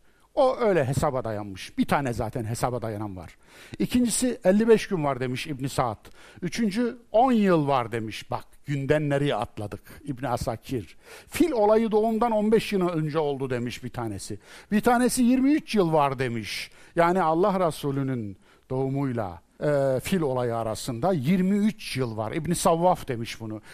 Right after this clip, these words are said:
Kırk yıl var diyen de var. Yani açık artırmaya çıkmışız,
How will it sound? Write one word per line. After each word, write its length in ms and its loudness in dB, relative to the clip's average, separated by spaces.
Kırk 300 4
yıl 160 6
var 240 6
diyen 300 6
de 120 6
var. 260 -2
Yani 540 2
açık 280 0
artırmaya 520 4
çıkmışız, 680 -2